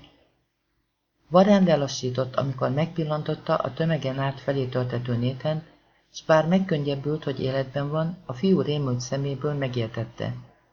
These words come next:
Halálos veszély fenyegeti, s ez a veszély ott van a sarkában. Emlékezett, hogy Nathan azt mondta neki, a gyilkos egy rendőr volt. És tényleg. Méghozzá Braddock megyei egyenruhában.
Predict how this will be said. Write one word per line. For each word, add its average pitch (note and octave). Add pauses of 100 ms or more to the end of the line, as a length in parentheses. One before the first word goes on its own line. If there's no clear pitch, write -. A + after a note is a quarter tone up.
(100)
Halálos F#3
veszély B2+
fenyegeti, A#2+ (300)
s -
ez C#3
a C3+
veszély E3
ott D3
van C3+
a C#3
sarkában. G#2 (960)
Emlékezett, D#3
hogy C#3+
Nathan E3
azt E3
mondta C3
neki, B2+
a -
gyilkos D#3+
egy B2
rendőr A2
volt. - (340)
És -
tényleg. F#2+ (720)
Méghozzá F#3
Braddock F3+
megyei A#2+
egyenruhában. G#2